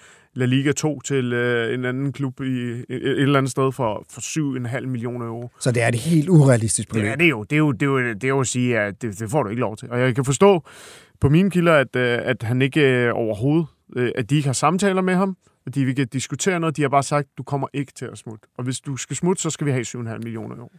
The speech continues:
Speaker 2: Men det virker jo nærmest lidt som sådan en chikane, øh, hvad hedder det, fra, fra Espanyol,
Speaker 1: Ja.
Speaker 2: øh, hvis der ikke er nogen dialog, øh.
Speaker 1: Det er det. Man kan i det mindste tage snakken om
Speaker 2: Ja.
Speaker 1: det og, og komme med et eller andet realistisk, som, som de selvfølgelig også kan være glade for. Jeg, jeg, jeg tænker, en,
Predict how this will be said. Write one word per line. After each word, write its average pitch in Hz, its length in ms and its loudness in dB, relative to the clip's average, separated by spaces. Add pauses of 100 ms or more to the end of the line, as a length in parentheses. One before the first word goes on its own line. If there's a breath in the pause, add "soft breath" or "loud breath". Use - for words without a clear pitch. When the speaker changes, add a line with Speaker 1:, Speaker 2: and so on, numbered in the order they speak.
(160 soft breath)
Speaker 2:
Men 127 120 2
det 113 100 0
virker 120 220 4
jo 143 40 6
nærmest 123 280 4
lidt 123 100 2
som 127 120 0
sådan 107 80 0
en 123 40 0
chikane, 131 800 0 (260)
øh, 101 520 -2
hvad 101 120 -4
hedder 101 240 -2
det, 95 280 -4
fra, 120 200 -4
fra 135 240 -2
Espanyol, 110 580 -2 (380 loud breath)
Speaker 1:
Ja. 110 260 -2
Speaker 2:
øh, 98 60 -4
hvis 113 140 -2
der 117 80 0
ikke 120 100 0
er 135 60 4
nogen 123 160 2
dialog, 120 600 -2
øh. 123 80 -2
Speaker 1:
Det 92 400 -4
er 147 60 2
det. 160 240 6
Man 139 180 0
kan 143 100 2
i 143 40 2
det 143 80 4
mindste 156 280 2
tage 131 180 -2
snakken 143 380 2
om 135 180 0
Speaker 2:
Ja. - 80 -2
Speaker 1:
det 135 60 2
og, 127 240 2
og 123 100 -2
komme 151 180 2
med 170 80 4
et 147 60 2
eller 151 160 2
andet 143 140 -2
realistisk, 135 560 -2
som, 127 220 -4
som 139 160 -6
de 160 140 -4
selvfølgelig 160 340 -2
også 165 140 -2
kan 214 120 -4
være 151 100 -2
glade 120 180 -4
for. 131 100 -6
Jeg, 151 260 0
jeg, 170 260 2
jeg 180 120 2
tænker, 180 320 0
en, 147 260 -2